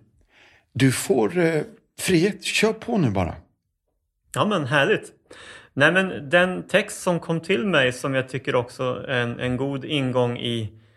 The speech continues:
Speaker 2: i det nya året. Eh, det är en, eh, liknelse egentligen från Jesus, eh, som har följt mig under lång tid. Eh, och den, eh,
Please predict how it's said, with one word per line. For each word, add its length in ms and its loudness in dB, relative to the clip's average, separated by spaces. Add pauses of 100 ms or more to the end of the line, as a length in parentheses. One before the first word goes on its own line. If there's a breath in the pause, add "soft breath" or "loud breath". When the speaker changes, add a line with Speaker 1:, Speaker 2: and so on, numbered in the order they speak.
(120 soft breath)
Speaker 2:
i 80 -6
det 120 2
nya 280 0
året. 600 -2 (760 soft breath)
Eh, 260 -4 (180)
det 160 -2
är 340 0
en, 360 -4
eh, 300 0 (500)
liknelse 540 -2
egentligen 400 0 (260)
från 140 -2
Jesus, 560 -6 (420)
eh, 160 -2
som 220 -8
har 100 -4
följt 400 -6
mig 360 -4 (120)
under 200 -4
lång 260 -4
tid. 340 -8 (680)
Eh, 220 -4 (120)
och 300 -6
den, 400 0
eh, 160 0